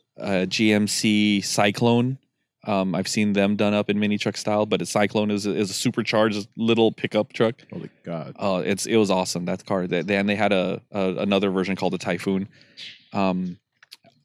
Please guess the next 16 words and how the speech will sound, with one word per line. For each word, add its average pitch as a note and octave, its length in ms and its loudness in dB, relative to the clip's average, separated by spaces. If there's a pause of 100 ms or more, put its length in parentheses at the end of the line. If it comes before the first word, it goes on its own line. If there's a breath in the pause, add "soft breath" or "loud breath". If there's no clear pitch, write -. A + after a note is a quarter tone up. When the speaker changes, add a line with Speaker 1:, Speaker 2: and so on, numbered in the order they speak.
(100)
Speaker 1:
and A#2 120 4
then G#2+ 380 2
in A2+ 100 -2
the, G2 260 0 (140)
the G2+ 140 4
Japanese G#2+ 480 2
side, F2+ 280 0
uh, F#2 280 0
the F#2 320 0 (300)
Datsun F#2+ 500 0
six - 260 -6
twenty. F#2+ 380 -4 (340)
Speaker 2:
I G#2 60 0
like G2 220 2
that E2+ 200 -2
one. D#2 220 -10